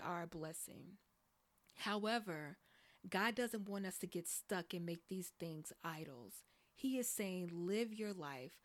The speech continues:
live the life that I've given you, that I've created for you. And when the time is right, I will bless you."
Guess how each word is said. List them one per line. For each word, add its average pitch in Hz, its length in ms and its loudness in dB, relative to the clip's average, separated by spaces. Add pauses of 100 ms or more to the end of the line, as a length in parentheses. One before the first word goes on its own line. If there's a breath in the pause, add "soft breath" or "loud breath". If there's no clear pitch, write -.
(260 loud breath)
live 226 240 4
the 226 100 2
life 175 280 0
that 180 100 0
I've 165 240 -4
given 196 320 2
you, 190 180 2
that 175 120 -2
I've 165 180 -2
created 180 540 0
for 175 260 -4
you. 156 320 -6
And 175 260 -4
when 247 240 4
the 285 120 2
time 214 500 -2
is 202 200 -4
right, 143 340 -8 (760 loud breath)
I 196 220 6
will 190 200 4
bless 175 560 -2
you." - 360 -14